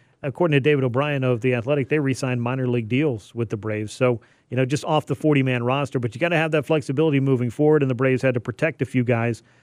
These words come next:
When it comes to Rule five, they added some prospects. That was not altogether shocking either, but, uh, Rylan Bannon and William Woods were claimed on waivers to the Cubs and the Mets, respectively. So, uh, quite a few goodbyes there, but not necessarily outside of Heredia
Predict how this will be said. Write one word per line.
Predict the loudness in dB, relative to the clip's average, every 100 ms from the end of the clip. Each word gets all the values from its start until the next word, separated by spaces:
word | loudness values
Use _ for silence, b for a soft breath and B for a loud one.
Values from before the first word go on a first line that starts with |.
| b
When | -6 -2
it | -2
comes | -2 -4 0
to | 0
Rule | 2 0 0
five, | -2 -2 0
they | 0
added | 0 -2 -6
some | -12
prospects. | -4 -4 -4 0 0 0 -6 b b -6
That | -4 -2
was | -2
not | 0 0
altogether | 2 2 4 2 0
shocking | -2 -2 -2 -6
either, | -2 0 2 2
but, | 4 2 0 b b b
uh, | -2
Rylan | 0 0 0 0
Bannon | 0 2 0 0 -2
and | -4 -2 2
William | 4 2 2
Woods | 2 2 0
were | -8
claimed | -6 -4 -2 -2 -4
on | -6 -6 0
waivers | 2 2 2 0 -2 -8
to | -6
the |
Cubs | -2 0 0 0
and | -6 -4
the |
Mets, | -2 -4 -4
respectively. | -8 -6 -6 -2 0 2 0 B B B
So, | -2 2 2 0
uh, | -4
quite | -6 -6
a | -4
few | -4 0
goodbyes | 0 2 0 0
there, | 2 2
but | 2 0
not | -2
necessarily | -2 -4 -2 2 4 4 2
outside | -2 -2 -2 0
of |
Heredia | 2 2 4 4 2